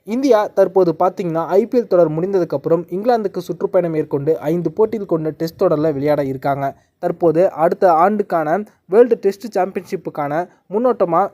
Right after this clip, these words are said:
பார்த்தீங்கன்னா இந்த முதல் தொடர் வந்து அமைந்து இருக்கு. இந்த தொடர்ல யாரெல்லாம் சிறப்பான ஒரு பெர்ஃபார்மன்ஸை கொடுக்குறாங்களோ, கண்டிப்பா இவங்களுக்கு அடுத்த வருடம் முழுக்க இந்திய டெஸ்ட் அணியில விளையாடுவதற்கு வாய்ப்பு கொடுத்து கொண்டே இருப்பாங்க. அதுவும் தற்போது புதிய கேப்டனா சுப்மன் கில் இந்தியாவுடைய டெஸ்ட் ஃபார்மேட்டுக்கு நியமிக்கப்பட்டு இருக்காங்க.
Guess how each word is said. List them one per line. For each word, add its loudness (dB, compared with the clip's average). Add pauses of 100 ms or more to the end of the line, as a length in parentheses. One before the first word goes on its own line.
பார்த்தீங்கன்னா -4
இந்த 2
முதல் 2
தொடர் 2
வந்து -2
அமைந்து -6
இருக்கு. -8
இந்த -10
தொடர்ல 0 (280)
யாரெல்லாம் 2
சிறப்பான -2
ஒரு 0
பெர்ஃபார்மன்ஸை -2
கொடுக்குறாங்களோ, 0
கண்டிப்பா -4
இவங்களுக்கு -4
அடுத்த -2
வருடம் 0
முழுக்க -2
இந்திய -2
டெஸ்ட் -6
அணியில -2 (800)
விளையாடுவதற்கு 4
வாய்ப்பு 2
கொடுத்து -2
கொண்டே 0
இருப்பாங்க. -4
அதுவும் -2 (160)
தற்போது 0
புதிய -4
கேப்டனா 0 (140)
சுப்மன் -4
கில் -4
இந்தியாவுடைய 4
டெஸ்ட் -4
ஃபார்மேட்டுக்கு -2
நியமிக்கப்பட்டு -6
இருக்காங்க. -6